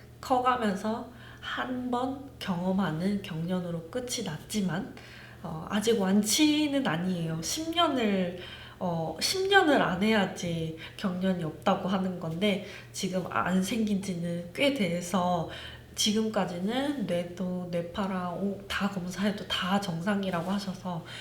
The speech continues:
지금 아무 문제 없고 발달도 너무 빠르고 다 좋다고 하셔서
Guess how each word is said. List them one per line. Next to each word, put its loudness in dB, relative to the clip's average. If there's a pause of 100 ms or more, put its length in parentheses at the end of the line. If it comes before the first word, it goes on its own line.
(160)
지금 0
아무 -4
문제 0
없고 -6 (220)
발달도 2
너무 -4
빠르고 -2
다 -6
좋다고 -2
하셔서 0